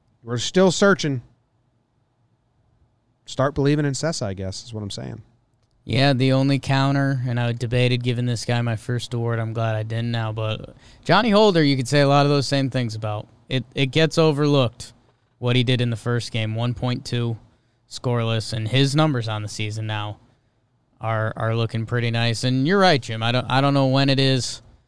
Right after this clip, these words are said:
Speaker 2: You know, we're hoping it's in games that matter 'cause that means the Yankees got to games that matter. But Holder and Sessa have,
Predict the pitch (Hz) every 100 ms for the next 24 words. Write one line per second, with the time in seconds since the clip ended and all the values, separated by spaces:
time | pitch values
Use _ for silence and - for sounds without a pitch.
0 | _ _ - 113 110 107 139 127 120 123
1 | 127 127 127 123 123 113 120 117 113 107
2 | - 120 120 110 117 110 113 113 117 117
3 | - 107 110 110 110 110 107 110 110 104
4 | 110 107 - 117 120 117 117 117 117 117
5 | 117 113 110 107 110 _ _ _ _ _
6 | _ _ _ _ _ _ 135 156 143 208
7 | 262 285 233 - - 208 220 160 143 123
8 | 123